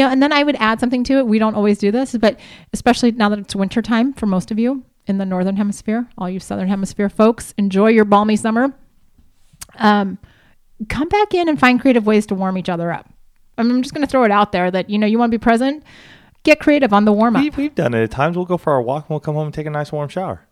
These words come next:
Speaker 1: Well, that's one way to do it.
Speaker 2: Mm-hmm.
Speaker 1: That's one way.
Speaker 2: Mm-hmm.
Speaker 1: Or you can hop under the covers and have sex, and that's another great way to be fully present with one another.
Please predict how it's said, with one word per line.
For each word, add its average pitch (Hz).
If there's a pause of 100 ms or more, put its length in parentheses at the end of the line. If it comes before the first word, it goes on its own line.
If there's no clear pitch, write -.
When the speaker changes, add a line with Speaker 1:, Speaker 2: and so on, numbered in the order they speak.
(460)
Speaker 1:
Well, 285
that's 247
one 202
way 190
to 175
do 165
it. 226
Speaker 2:
Mm-hmm. 135 (120)
Speaker 1:
That's 226
one 196
way. 214
Speaker 2:
Mm-hmm. 311
Speaker 1:
Or 208
you 208
can 196
hop 190
under 190
the 196
covers 254
and 196
have 196
sex, 262
and 190
that's 196
another 202
great 220
way 233
to 233
be 214
fully 220
present 226
with 247
one 240
another. 247